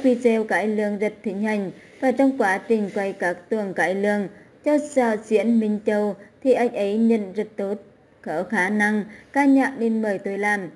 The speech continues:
C D ca nhạc, C D đó hát với ca sĩ Đình Văn. Có bài Ngẫu Hứng Lý Qua Cầu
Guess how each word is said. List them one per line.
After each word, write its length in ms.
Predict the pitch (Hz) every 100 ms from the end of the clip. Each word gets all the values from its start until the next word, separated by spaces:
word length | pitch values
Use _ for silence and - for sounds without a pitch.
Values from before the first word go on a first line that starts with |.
| - _ _
C 60 |
D 160 | 294 269 269 269
ca 100 | 247
nhạc, 340 | 233 233 214 - -
C 40 | -
D 200 | 208 202 202
đó 300 | 190 180 190 226 -
hát 200 | - 233 240
với 200 | 220 233
ca 180 | 226 214
sĩ 280 | 208 196 214
Đình 240 | 220 196
Văn. 320 | 180 196 202 180 - - - - - -
Có 220 | 214 233
bài 240 | 240 247 208
Ngẫu 300 | 208 208 196
Hứng 340 | 196 190 202
Lý 180 | 190 208
Qua 140 | 208 196
Cầu 360 | 214 214 190